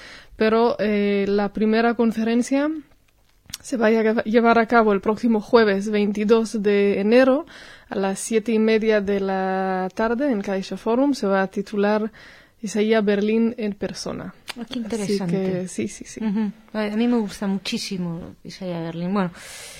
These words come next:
Speaker 2: ¿qué más? Bueno, me gusta muchísimo, he leído.
Speaker 1: Es fascinante,
Speaker 2: Sí.
Speaker 1: sin duda, sí. Em, una noticia un poco sorprendente. Aquí también, eh, siempre hablamos sobre el arte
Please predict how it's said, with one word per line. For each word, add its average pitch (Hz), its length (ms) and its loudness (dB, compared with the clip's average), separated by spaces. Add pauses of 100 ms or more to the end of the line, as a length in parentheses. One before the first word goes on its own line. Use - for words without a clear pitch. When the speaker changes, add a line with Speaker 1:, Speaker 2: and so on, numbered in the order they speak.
(160)
Speaker 2:
¿qué 247 100 -4
más? - 480 -6
Bueno, 180 180 0
me 165 40 -2
gusta 165 200 -6
muchísimo, 165 420 -6
he - 40 -6
leído. 165 500 -2
Speaker 1:
Es 202 440 -6
fascinante, 202 640 -4
Speaker 2:
Sí. 185 140 -10
Speaker 1:
sin 208 120 2
duda, 196 360 -2
sí. 214 220 -4 (920)
Em, 214 1120 4 (340)
una 247 300 6
noticia 233 440 4
un 220 100 2
poco 233 800 4
sorprendente. 220 1040 2
Aquí 196 260 -6
también, 202 440 -2
eh, 190 280 -4
siempre 202 460 -2
hablamos 196 440 0
sobre 180 1080 -4
el 196 120 -4
arte 196 760 -2